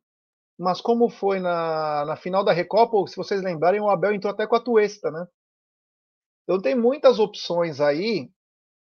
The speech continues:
pra começar, né? Ele pode liberar um pouco mais o Rafael Veiga, pra ele se tornar um elemento surpresa no ataque,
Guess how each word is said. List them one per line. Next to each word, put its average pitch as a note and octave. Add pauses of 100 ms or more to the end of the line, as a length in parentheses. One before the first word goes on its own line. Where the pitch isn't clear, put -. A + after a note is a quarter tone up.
(120)
pra G3
começar, A#3 (1200)
né? E3
Ele D#3+
pode F3
liberar F3+
um F#3+
pouco F3+
mais F3
o E3
Rafael D#3+
Veiga, F#3+ (1400)
pra E3+
ele G3+
se G3+
tornar F3
um F3+
elemento F3+
surpresa D#3+
no D3+
ataque, E3